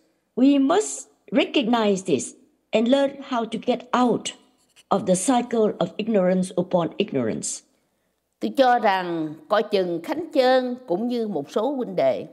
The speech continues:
Speaker 2: đang nằm trong cảnh giới vô minh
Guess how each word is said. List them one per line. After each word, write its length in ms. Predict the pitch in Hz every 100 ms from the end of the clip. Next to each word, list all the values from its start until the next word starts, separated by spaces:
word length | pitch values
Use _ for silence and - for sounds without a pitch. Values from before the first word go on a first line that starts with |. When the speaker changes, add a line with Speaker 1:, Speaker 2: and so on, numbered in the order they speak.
| - _ _ _ _ _ _ _ _ _ _
Speaker 2:
đang 380 | 190 240 247 240
nằm 440 | 190 175 165 160 160
trong 260 | 220 240 214
cảnh 220 | 156 185
giới 300 | 220 233 302
vô 240 | 294 226 220
minh 300 | 220 226